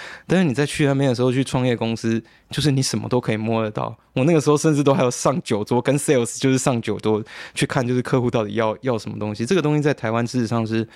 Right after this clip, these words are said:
非常非常少见的经验，你比较可以看到比较多的东西这样。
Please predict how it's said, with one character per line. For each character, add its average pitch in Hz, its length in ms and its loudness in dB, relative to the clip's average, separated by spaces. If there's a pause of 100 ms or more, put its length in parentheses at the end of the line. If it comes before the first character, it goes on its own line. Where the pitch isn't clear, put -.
(320)
非 139 180 2
常 110 200 -2
非 120 80 0
常 110 160 -2
少 101 240 -6
见 113 180 -2
的 104 120 -2
经 107 360 -4
验， 110 220 -4
你 139 80 0
比 143 100 0
较 151 80 4
可 147 100 -6
以 123 40 2
看 - 160 -4
到 127 120 0
比 - 100 -8
较 117 160 0
多 110 200 -4
的 101 120 -2
东 104 260 -6
西 104 220 -8
这 107 80 -4
样。 110 120 -6